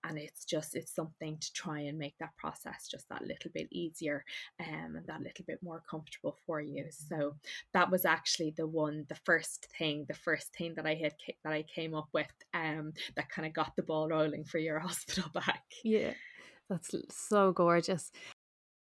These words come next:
Speaker 2: So my last, my last question is then, where can we find your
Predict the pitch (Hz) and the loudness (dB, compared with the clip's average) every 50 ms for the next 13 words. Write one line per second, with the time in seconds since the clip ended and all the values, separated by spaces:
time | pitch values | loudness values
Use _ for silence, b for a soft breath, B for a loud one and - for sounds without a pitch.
0 | _ - - - - - - - 240 226 233 226 226 220 226 226 226 233 247 269 | _ -10 -8 -2 4 6 8 8 10 8 8 10 10 10 10 12 12 12 12 12
1 | 294 294 262 - - - - - - - - _ _ - 220 220 220 220 220 233 | 10 8 6 6 6 6 6 4 4 2 -8 _ _ 6 8 10 12 12 12 12
2 | 226 226 - 240 208 190 - - 220 202 196 196 202 202 - - 185 175 190 185 | 12 8 8 6 8 8 6 6 8 8 10 10 10 8 8 8 6 6 6 6
3 | 214 208 220 233 247 233 240 - 233 214 202 202 208 196 - - - 190 190 190 | 6 6 8 8 8 6 6 6 6 6 8 6 6 4 2 6 8 10 10 12
4 | 185 190 185 180 175 170 170 180 - - - - - _ - 190 190 202 185 185 | 12 12 10 10 10 8 6 6 4 2 0 0 -4 _ -4 2 6 8 8 10
5 | 180 180 175 175 170 170 180 - - | 12 12 12 12 12 10 10 6 4